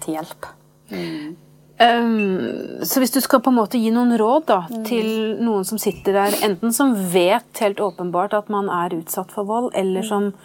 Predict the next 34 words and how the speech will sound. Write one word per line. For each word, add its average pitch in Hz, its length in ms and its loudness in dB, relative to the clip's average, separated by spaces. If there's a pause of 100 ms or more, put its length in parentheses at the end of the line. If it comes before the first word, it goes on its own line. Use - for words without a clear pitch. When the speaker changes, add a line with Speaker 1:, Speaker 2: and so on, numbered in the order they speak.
(360)
Speaker 2:
ut 202 220 2
ifra 214 220 2
det 190 200 2
de 202 100 2
hører 180 260 0
nå 190 140 -4
tenker 190 300 -6
at - 120 -12
dette, - 380 -6 (760)
dette 208 240 0
jeg, 175 420 2
forholdet 185 320 0
jeg 151 180 0
lever 156 220 0
i 214 60 0
er 76 100 -4 (100)
ikke 202 120 -4
helt 175 200 -6
normalt, 190 380 -6
hva, 220 340 2
Speaker 1:
Mm. 190 200 -12 (120)
Speaker 2:
hva 220 100 -10
skal 233 140 -6
de 247 60 -4
gjøre? 190 300 -6 (640)
Speaker 1:
Ehm, 202 420 0 (640)
først - 300 -6
og 226 60 -6
fremst 220 300 0
så 196 80 -6
tenker 160 320 -6
jeg - 40 -2
at, 170 560 0 (420)
ehm, 160 480 -2